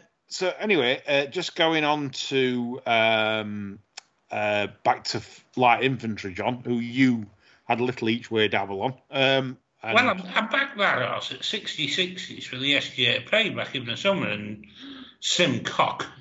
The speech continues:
Speaker 2: didn't run him, um, probably 'cause of the ground. Um,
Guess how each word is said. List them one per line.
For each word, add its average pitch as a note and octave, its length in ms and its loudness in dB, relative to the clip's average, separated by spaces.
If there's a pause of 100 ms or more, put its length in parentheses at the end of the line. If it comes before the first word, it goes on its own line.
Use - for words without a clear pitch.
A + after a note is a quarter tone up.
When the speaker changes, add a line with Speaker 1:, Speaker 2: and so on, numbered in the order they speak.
Speaker 2:
didn't C#3 320 0
run F#3 180 4
him, F#2 240 -4 (720)
um, A#2+ 440 2
probably B2+ 300 -2
'cause A2+ 280 -2
of G#2+ 60 -8
the G#2 80 -6
ground. G#2 540 -2 (320)
Um, A2+ 600 -2